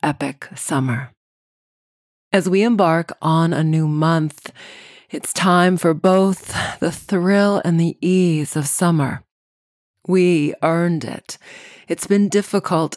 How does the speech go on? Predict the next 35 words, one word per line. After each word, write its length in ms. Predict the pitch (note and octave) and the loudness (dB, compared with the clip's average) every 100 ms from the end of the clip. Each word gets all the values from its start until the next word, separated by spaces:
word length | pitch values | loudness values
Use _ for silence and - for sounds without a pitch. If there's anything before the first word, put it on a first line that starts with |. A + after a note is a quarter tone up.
| - | -4
and 180 | E3 D3+ | -2 0
challenging 840 | - F#3+ F#3 F#3 E3 C#3+ A#2 C#3+ | 0 2 2 4 2 -2 -4 -4
to 140 | - D#3 | -4 -2
live 480 | D#3+ F3 E3+ D#3+ | 2 2 2 0
through 320 | - F3 F3 D#3 | -4 0 2 0
a 60 | |
pandemic. 840 | - D#3+ D#3 D#3+ D#3+ D3 - - - - - - - _ | -2 -4 -2 0 0 -2 -6 -14 -20 -20 -20 -20 -20 _
And 160 | F3+ F3 | -2 2
as 300 | F3+ F#3 F3+ | 2 2 0
we 160 | F#3 | 0
are 500 | - F3 F3+ F3+ F3+ - - - - | 2 2 4 2 0 -4 -16 -20 -6
in 300 | F3 F3+ F3+ | 0 2 2
many 280 | F3 F#3+ A3 | 2 2 0
parts 400 | - D#3+ - - | 0 -4 -4 -4
of 120 | D3 | -2
the 100 | D3+ | -2
world, 460 | C#3 D3+ D3 C#3 E3 | 0 0 0 -2 0
not 320 | F3 G#3+ G3+ | 0 0 -2
yet 340 | F#3+ F#3+ F3+ | 0 0 0
feeling 560 | - - G3 F#3+ F3+ D#3+ | -6 -2 0 2 2 0
the 80 | D#3 | -2
certain 640 | - - F3 - D3+ D3 | -4 -2 -2 -4 -6 -4
grounding 580 | E3 E3 E3+ E3+ D#3 C#3 | 0 0 0 -2 -4 -4
of 160 | C#3+ | -4
life, 580 | D3 E3 E3 B2 - - - - - - _ _ | -2 -2 -2 -6 -12 -16 -18 -20 -20 -20 _ _
I 80 | - | -6
hope 260 | D#3 F3+ - | -4 -4 -4
that 100 | D#3+ | -4
we 140 | E3 | -2
have 120 | E3 E3 | -2 0
all 340 | D#3+ E3 D#3+ | 0 0 0
learned 520 | E3+ F3 E3+ D#3+ D3+ - | 0 2 2 2 -2 0
this 360 | E3+ D#3 - - | 0 0 -2 -4
important 540 | E3 D#3+ D#3+ C#3+ D3+ | -6 -4 -4 -4 -8
teaching. 540 | - D#3+ - D3+ C#3 | -6 -6 -4 -4 -4